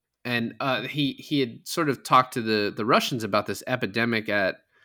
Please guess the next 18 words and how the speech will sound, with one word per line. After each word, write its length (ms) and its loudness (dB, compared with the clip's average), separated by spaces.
the, 200 0
basically 460 0
the 160 2
American 440 0
base 280 -8
on 100 -6
the 60 -8
moon. 460 -8
Um, 260 -2
and 80 -4
they're 120 -4
like, 180 -8
"Oh, 140 -2
you 120 -2
know, 120 -2
this 200 -6
is 120 -12
violating 840 -2